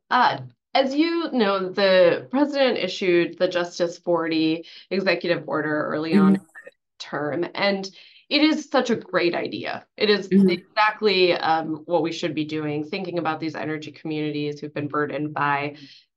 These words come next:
Speaker 1: the energy transition in the past. And so, but however, operationalizing that is super difficult. And what is it that we are gonna ask of our applicants?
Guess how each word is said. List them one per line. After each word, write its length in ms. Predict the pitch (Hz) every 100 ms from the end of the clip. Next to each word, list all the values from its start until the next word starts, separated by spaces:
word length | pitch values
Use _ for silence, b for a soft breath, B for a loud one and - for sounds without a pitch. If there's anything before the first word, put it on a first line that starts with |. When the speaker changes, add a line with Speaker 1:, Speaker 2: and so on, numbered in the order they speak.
| _
Speaker 1:
the 380 | 151 151 147 147 -
energy 380 | 165 165 160 160
transition 540 | 156 151 151 147 -
in 60 | 147
the 80 | 202
past. 460 | 339 - - - -
And 240 | 208 220
so, 580 | 220 240 220 214 185 - -
but 100 | 254
however, 360 | 311 302 - -
operationalizing 760 | - 392 226 - 240 247 269 302
that 260 | 311 330
is 300 | 208 196 190 _ _
super 300 | - 370 349
difficult. 500 | 392 247 - - -
And 240 | - 208 208
what 140 | 285
is 160 | 330 302
it 140 | 269
that 180 | 214 185
we 140 | 196
are 120 | 190
gonna 180 | 180 180
ask 320 | - 170 170
of 80 | 175
our 100 | 165
applicants? 720 | 165 170 165 165 160 - -